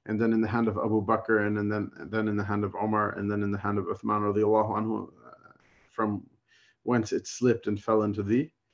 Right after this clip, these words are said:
uh, well of Aris. So Allah knows best. Perhaps the expression of it being in the hand, uh, is literal, and perhaps it's, uh, uh, not literal, but it was in the possession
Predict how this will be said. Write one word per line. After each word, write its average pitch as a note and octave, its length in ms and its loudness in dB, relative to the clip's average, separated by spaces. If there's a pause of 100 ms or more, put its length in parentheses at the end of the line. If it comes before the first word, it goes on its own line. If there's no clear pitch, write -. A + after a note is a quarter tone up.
(360)
uh, F#2 220 -4
well A2 220 2
of G2+ 180 0
Aris. G2+ 400 -2 (580)
So A#2+ 280 -4
Allah E3 280 6
knows D#3+ 220 6
best. D3 340 4
Perhaps C#3 380 2
the A#2 380 4 (100)
expression B2+ 500 0
of G#2+ 100 2
it G#2 120 -2
being A#2+ 220 4
in A2+ 100 4
the G#2 120 2
hand, A2 360 2 (480)
uh, G2 320 -2
is G2+ 340 -4
literal, C#3 500 6
and A2+ 140 0
perhaps B2 400 -4
it's, A2 320 -4
uh, - 60 -8
uh, G2+ 600 -2
not A2 280 -2
literal, A2 340 4
but G2+ 200 -2
it G#2+ 80 -2
was G#2 200 0
in G#2+ 80 -2
the G#2 60 0
possession G#2 560 -4